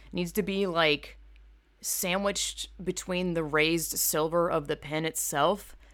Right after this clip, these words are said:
Imagine it's like a pool of water, and the wall of the pool is holding in the color of the pin. I don't know if that made any sense, but it's just a lot of design stuff that you, you have to think about when you're designing for a pin, um,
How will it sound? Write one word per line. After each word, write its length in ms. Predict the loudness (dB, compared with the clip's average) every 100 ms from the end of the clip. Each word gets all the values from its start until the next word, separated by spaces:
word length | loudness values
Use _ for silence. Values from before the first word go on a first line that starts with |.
| -6
Imagine 320 | -2 -2 -2
it's 120 | -4
like 100 | -4
a 60 | -6
pool 380 | -6 -4 -2 -2
of 80 |
water, 400 | -2 -2 0 0
and 100 | 0
the 60 | -2
wall 400 | -4 -2 0 0
of 80 | -2
the 80 | -6
pool 340 | -6 -6 -6
is 100 | -6
holding 280 | -6 -4 -6
in 80 | -8
the 100 | -10
color 440 | -8 -4 -4 -2
of 180 | -6 -8
the 100 | -10
pin. 300 | -8 -6 -6
I 60 |
don't 100 | -6
know 60 | -6
if 60 | -8
that 80 |
made 180 | -10 -8 -6
any 200 | -6 -6
sense, 360 | -6 -8 -8
but 240 | -6 -8 -8 -18 -20 -2
it's 180 | 0 0
just 180 | 0 2
a 60 |
lot 340 | 2 4 6 6
of 140 | 2
design 400 | 0 0 2 2
stuff 280 | 0 0 0
that 240 | -2 -4 -4
you, 160 | -6 -8 _ -20 -20 6
you 100 | 8
have 100 | 8
to 80 | 6
think 200 | 2 2
about 200 | 2 2
when 100 | 0
you're 100 | 0
designing 460 | 0 2 0 0
for 160 | 0 0
a 60 |
pin, 520 | 0 -2 0 0 -2 -2
um, 460 | 0 2 2 0